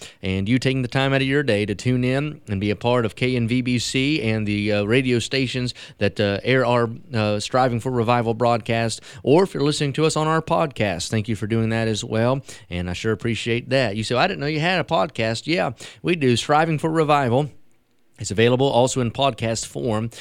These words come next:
and you can find it on any podcast platform.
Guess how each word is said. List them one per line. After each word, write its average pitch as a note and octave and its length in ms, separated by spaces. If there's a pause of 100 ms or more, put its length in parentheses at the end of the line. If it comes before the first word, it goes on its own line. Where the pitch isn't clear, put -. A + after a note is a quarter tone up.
(160)
and F2 200
you A2 100
can G#2 100
find A2+ 280
it G#2+ 80
on G#2 180
any B2 220
podcast A#2 560
platform. A#2+ 720